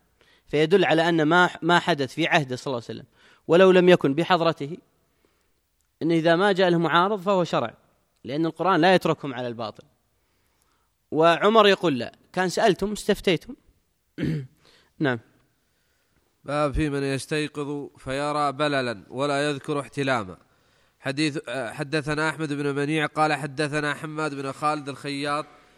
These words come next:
Speaker 2: عن عبد الله بن عمر عن عبيد الله بن عمر عن القاسم بن محمد عن عائشة قالت: "سئل النبي صلى الله عليه وسلم عن الرجل يجد البلل ولا يذكر احتلاما،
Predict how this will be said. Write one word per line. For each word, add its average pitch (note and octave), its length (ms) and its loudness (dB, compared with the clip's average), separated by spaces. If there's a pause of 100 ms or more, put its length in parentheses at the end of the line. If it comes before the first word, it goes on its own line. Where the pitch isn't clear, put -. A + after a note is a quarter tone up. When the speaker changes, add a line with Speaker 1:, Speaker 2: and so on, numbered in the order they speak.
(180)
Speaker 2:
عن C#3+ 100 -6
عبد D3+ 180 -6
الله D#3 200 0
بن C#3+ 140 -4 (280)
عمر D3+ 460 -4 (380)
عن C#3+ 140 -4
عبيد D3+ 340 0
الله D#3 220 2
بن D3 140 -4
عمر D3 500 -2
عن D3 160 -6
القاسم D3+ 500 0
بن D3 120 -6
محمد D3 460 -6
عن C#3+ 100 -2
عائشة D3 400 -2
قالت: C3+ 380 2 (360)
"سئل D#3+ 380 2
النبي D#3 420 0
صلى D3+ 280 -2
الله D3+ 140 0
عليه C#3+ 220 2
وسلم D3+ 320 -2
عن D3+ 160 -2
الرجل D3 380 -2
يجد D3 340 0
البلل D3 400 0
ولا D3+ 300 2
يذكر D3 260 -4
احتلاما، C3 560 -2